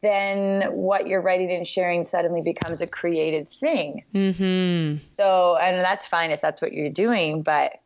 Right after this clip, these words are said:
Speaker 1: then it looks like I'm trying to appease to certain people, you know? And I, and I don't wanna also have an attachment through the various ego states where I'm like, "Ooh,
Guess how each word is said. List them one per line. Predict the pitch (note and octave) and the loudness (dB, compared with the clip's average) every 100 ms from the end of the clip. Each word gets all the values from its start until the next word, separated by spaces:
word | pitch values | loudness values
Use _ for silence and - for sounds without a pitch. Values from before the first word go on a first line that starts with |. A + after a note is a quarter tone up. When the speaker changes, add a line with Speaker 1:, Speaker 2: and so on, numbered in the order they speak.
| _ _ _ _ - - | _ _ _ _ -20 -2
Speaker 1:
then | F3+ E3+ | 0 0
it | D#3+ | 0
looks | E3+ E3+ | -2 0
like | D#3+ D#3+ | 0 0
I'm | D#3 D#3+ | -2 -2
trying | - E3+ E3 | -2 -2 -2
to | D#3+ D3+ | -2 -2
appease | C#3+ - G#3+ G#3+ E3 - | -2 -2 0 0 -2 -6
to | - D#3 D3+ | -2 0 0
certain | - D3+ C3 - | -2 -2 -2 -4
people, | - - - - - | -4 -2 -4 -4 -2
you | D#3 | 0
know? | C#3+ F3+ | 2 2
And | F3+ | 2
I, | D#3+ E3 D#3 D3+ - | 2 2 2 0 -2
and | E3+ | 0
I | E3 | 2
don't | E3+ D#3 | 2 0
wanna | E3+ E3 - | 0 0 0
also | D#3 - E3 D#3+ D#3 D#3 - - _ | -2 -2 0 2 0 -4 -20 -20 _
have | - F3 E3 E3 | -4 0 0 0
an | D#3+ | -4
attachment | D3+ - D#3 - E3+ D3+ D3+ - - _ _ _ _ _ _ | -4 -4 -4 -6 -8 -6 -6 -8 -18 _ _ _ _ _ _
through | - F3 E3+ E3 D#3+ D#3 - - - | -2 0 2 4 4 2 0 -6 -8
the | E3 | -2
various | E3+ E3 D#3+ D#3 D3+ - | 2 4 4 2 0 -4
ego | F3 G3 E3+ D#3+ | 0 2 2 0
states | - D#3+ D#3 | -2 -2 0
where | E3 | 0
I'm | D3+ | 2
like, | C#3+ C#3+ - | 0 -2 0
"Ooh, | C#4+ C4 G#3 | 2 4 4